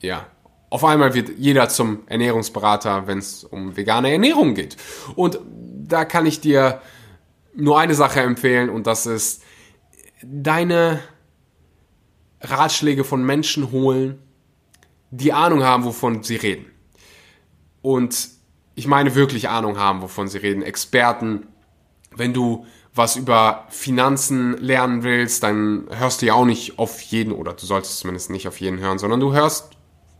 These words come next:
du lernst von Menschen wie beispielsweise Warren Buffett, die Ahnung haben von dem, was sie tun. So. So viele Menschen haben gar keinen Plan von Ernährung,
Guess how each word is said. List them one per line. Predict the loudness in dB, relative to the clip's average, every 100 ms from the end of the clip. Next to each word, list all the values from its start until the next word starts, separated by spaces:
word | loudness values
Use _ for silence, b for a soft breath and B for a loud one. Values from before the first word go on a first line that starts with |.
| _ _ _
du | -2
lernst | 0 2 0
von | -2
Menschen | 0 0 0 -4 -6 B B B B B B -6
wie | -2 0 0 -4 -16 _
beispielsweise | -4 -2 -2 -2 0 0 2
Warren | 2 2
Buffett, | 2 0 -2 -6
die | -6 -8 _ _
Ahnung | 2 4 4 4
haben | 2 2
von | -2 -2
dem, | 0 -2
was | -4
sie | -6
tun. | -6 -6 -6 -14 _ -12
So. | -10 -10 -16 _ _ _ _ _ _ _ _ _ _ _
So | -4 -2
viele | 0 2
Menschen | 0 0 0
haben | 0
gar | 2 2
keinen | 2 -2
Plan | 0 2 2
von | 0 -4 -4
Ernährung, | -4 -2 0 0 -4 -6